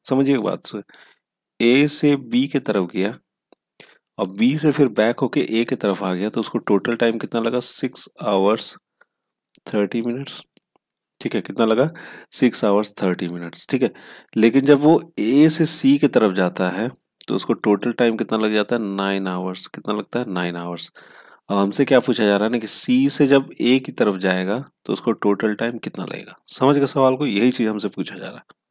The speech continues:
ठीक है। तो अगर मैं बोलता हूँ, अगर मैं बोलता हूँ यहाँ से इक्विडिस्टेंट है,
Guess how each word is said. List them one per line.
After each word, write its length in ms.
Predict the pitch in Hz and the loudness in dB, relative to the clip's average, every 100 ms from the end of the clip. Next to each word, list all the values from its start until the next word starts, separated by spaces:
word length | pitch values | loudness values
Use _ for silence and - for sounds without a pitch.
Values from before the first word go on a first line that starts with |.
| - | -2
ठीक 100 | 139 | 2
है। 120 | 120 - - - - - - _ - | 2 0 -16 -16 -16 -16 -18 _ -8
तो 140 | - - - | -8 -2 2
अगर 200 | 123 147 | 6 6
मैं 160 | 160 | 6
बोलता 320 | 131 113 110 131 | 6 4 6 4
हूँ, 360 | 123 101 120 - _ _ _ _ _ _ _ _ - - - | 4 0 -2 -10 _ _ _ _ _ _ _ _ -20 -20 -6
अगर 240 | 120 107 123 | 0 4 4
मैं 120 | 127 | 4
बोलता 260 | 110 104 120 | 4 4 4
हूँ 80 | |
यहाँ 340 | 110 98 101 135 | 4 -2 0 0
से 200 | - 110 | 2 0
इक्विडिस्टेंट 720 | 104 131 123 120 - 113 110 | 4 4 4 2 2 0 0
है, 200 | 95 95 | -4 -4